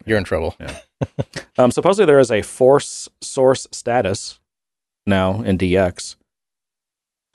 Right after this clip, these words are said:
Speaker 1: <clears throat> So you've been
Speaker 2: Force
Speaker 1: able to use,
Speaker 2: source?
Speaker 1: you've been able to use
Speaker 2: I've been
Speaker 1: D X
Speaker 2: using that for forever.
Speaker 1: with sandboxes?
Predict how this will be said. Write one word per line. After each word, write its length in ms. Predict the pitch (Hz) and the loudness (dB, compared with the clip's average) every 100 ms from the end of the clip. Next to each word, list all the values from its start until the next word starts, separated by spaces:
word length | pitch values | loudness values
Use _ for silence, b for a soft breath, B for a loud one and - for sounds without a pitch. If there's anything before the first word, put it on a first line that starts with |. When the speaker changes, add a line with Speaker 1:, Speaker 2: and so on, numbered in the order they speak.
| _ _ - | _ _ -6
Speaker 1:
<clears throat> 240 | 151 147 | -2 -4
So 100 | - | 2
you've 120 | 151 | 4
been 80 | 180 | 6
Speaker 2:
Force 80 | 226 | 4
Speaker 1:
able 100 | 160 | 2
to 40 | 139 | -2
use, 60 | |
Speaker 2:
source? 100 | 127 - | -2 -2
Speaker 1:
you've 140 | 151 | 2
been 80 | 196 | 4
able 120 | 208 | 4
to 60 | 165 | 2
use 140 | 147 | 2
Speaker 2:
I've 60 | 233 | 2
been 60 | |
Speaker 1:
D 60 | 262 | 4
X 80 | 247 | 4
Speaker 2:
using 200 | 180 135 | 2 -4
that 140 | 123 | -6
for 180 | - 123 | -2 -4
forever. 440 | 113 165 233 - - _ _ _ _ _ - | 0 -2 -2 -6 -16 _ _ _ _ _ 0
Speaker 1:
with 140 | 117 | 0
sandboxes? 640 | - 123 135 139 - 170 | 2 0 2 0 -2 -6